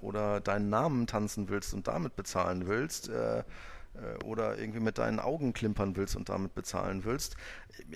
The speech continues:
ich glaub, da sind wir, also zumindest für Pay eleven, wir sind da ziemlich technologieagnostisch, ja. Wenn irgend-, wenn ich den Bedarf sehe und wenn ich sehe, dass das etwas an Mehrwert ist für unsere Händler und wir sehen, dass es eine gen-,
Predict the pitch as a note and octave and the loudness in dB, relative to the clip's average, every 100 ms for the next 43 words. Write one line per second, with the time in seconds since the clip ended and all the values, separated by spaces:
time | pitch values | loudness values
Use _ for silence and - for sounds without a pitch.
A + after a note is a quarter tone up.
0 | - G#2+ - G#2+ A2+ - A2+ A2+ G2 A2+ | -10 -10 -4 0 0 2 2 2 2 0
1 | - A2+ B2 C3+ C3+ - F#2+ - F#2 G2 | 0 -2 2 2 2 -2 -4 -4 -4 -4
2 | G#2 - - F2+ F2+ G#2+ A2 G#2 A2 - | -4 -6 -4 -4 -2 -4 -4 -4 -6 0
3 | A#2 A#2+ - B2 C3 B2 B2+ G3 B2+ - | 0 0 -4 -4 -2 -2 -4 -2 -2 0
4 | F#2 F2 - E2+ G2+ G2+ A2 A2 G#2+ A2 | -2 -2 -6 -8 -4 -4 0 -2 0 -2
5 | C3 D3+ A#2 A2+ - A2 G2+ F#2 G2 B2+ | -4 -2 0 0 0 2 2 4 4 4
6 | D#3+ C#3 G#2 G2 F#2 D#2+ E2 - - - | 2 0 -4 -2 -2 -2 -6 -10 -18 -18
7 | - - G2 G2 G#2 F2 F#2 A2 A#2 G#2+ | -16 -8 -4 -2 -4 -4 -4 -2 0 4
8 | - - - - G2+ - - - - G2 | 4 4 -4 -4 -2 -2 -8 -16 -8 -2
9 | G2 G2+ A#2+ B2+ A#2 A2 G#2+ A2+ - - | 0 2 0 2 0 0 -4 -4 -6 -4
10 | A2 A2 A2+ A2+ G2+ G#2+ F#2+ A2+ G3 - | -4 -2 0 0 2 0 2 2 2 2
11 | F2+ - - - - - - G#2 F#2 G#2 | -4 -6 -14 -20 -20 -20 -8 -6 -4 -4
12 | F#2 G#2 A#2+ A2+ - G2 - G#2 G#2 G#2+ | -2 0 0 0 -4 -6 -4 -2 -2 -2
13 | G2+ G2 | -2 -2